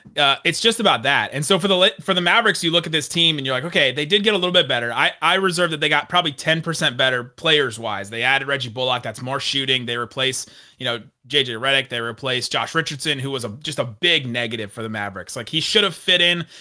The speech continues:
everything he does. It should have worked. It should have been that upgrade for a defensive guard to pair next to Luka. It just didn't work. There are so many other reasons. He was out with covid. He struggled in, you know,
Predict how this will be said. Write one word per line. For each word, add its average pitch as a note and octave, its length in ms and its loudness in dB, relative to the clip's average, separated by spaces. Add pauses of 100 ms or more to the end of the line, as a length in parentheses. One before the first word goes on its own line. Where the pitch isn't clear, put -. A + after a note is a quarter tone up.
(140)
everything F3+ 300 2
he D#3 100 0
does. D#3 400 4
It A#2+ 80 -10
should G3+ 240 0
have C#3+ 160 -2
worked. D#3 300 0
It A#2+ 80 -10
should F#3+ 200 0
have F3+ 100 -2
been D#3+ 180 0
that B2 240 0
upgrade C#3 560 2 (240)
for C#3 220 0
a A#2+ 40 -4
defensive D3 680 0
guard C#3 320 4
to B2+ 80 -10
pair C#3+ 240 0
next C3+ 220 -4
to B2+ 40 -10
Luka. C3 320 -2
It D3 60 2
just G3 180 -2
didn't C#3+ 240 0
work. A#2 240 -6
There C3 100 -6
are C#3 60 -4
so F#3 220 -2
many E3 180 2
other C#3 140 0
reasons. C3+ 400 -2
He C#3 80 -4
was B2 100 -8
out A#2+ 140 -4
with G#2+ 120 -16
covid. F#3+ 380 0
He D3 180 -4
struggled B2+ 460 -6
in, A2+ 160 -8 (380)
you G2+ 80 -12
know, E2+ 160 -14